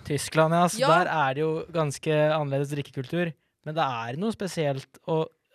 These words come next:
Speaker 1: sitte på langsida på Olympiastadion med et Hertha Berlin-kopp med avbildet av, eh,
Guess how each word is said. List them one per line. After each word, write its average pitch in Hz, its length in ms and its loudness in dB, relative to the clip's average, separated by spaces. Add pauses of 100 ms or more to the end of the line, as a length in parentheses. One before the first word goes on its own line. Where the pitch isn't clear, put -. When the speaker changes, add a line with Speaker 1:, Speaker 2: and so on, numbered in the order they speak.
Speaker 1:
sitte - 440 -10
på 139 260 -4 (380)
langsida 131 380 -4
på 139 140 -2
Olympiastadion 131 640 -2
med 131 160 0
et - 160 -8
Hertha 131 240 -6
Berlin-kopp - 1500 -4
med 143 220 -2
avbildet 135 540 -2
av, 135 400 0
eh, 143 240 2